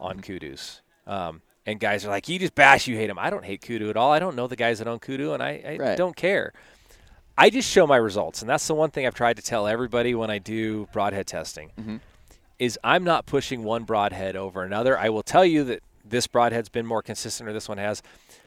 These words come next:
Speaker 1: Kudus, I, I was a broadhead. I had some flight issues, and then they'd fly great, and they wouldn't. The biggest thing for me was,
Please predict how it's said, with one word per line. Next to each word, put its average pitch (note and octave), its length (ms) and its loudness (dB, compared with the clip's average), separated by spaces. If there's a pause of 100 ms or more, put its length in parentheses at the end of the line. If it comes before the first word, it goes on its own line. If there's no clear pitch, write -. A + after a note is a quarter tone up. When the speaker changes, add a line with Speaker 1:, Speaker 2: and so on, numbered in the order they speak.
(640)
Speaker 1:
Kudus, G#3+ 560 0 (120)
I, C3 240 2
I - 220 -8
was C3 240 -4
a A#2+ 60 -2
broadhead. B2+ 440 2
I G#2+ 100 4
had A2 280 0
some C3+ 160 -8
flight A#2 320 0
issues, C3 500 -2
and A2+ 100 -6
then A#2 120 -4
they'd B2+ 140 0
fly B2 240 0
great, A2 260 2
and G2+ 100 -4
they G#2+ 60 -6
wouldn't. A#2 340 -4 (600)
The A#2+ 80 -8
biggest E3+ 340 4
thing C#3+ 140 0
for - 160 -10
me A#2 260 -2
was, A2+ 360 -4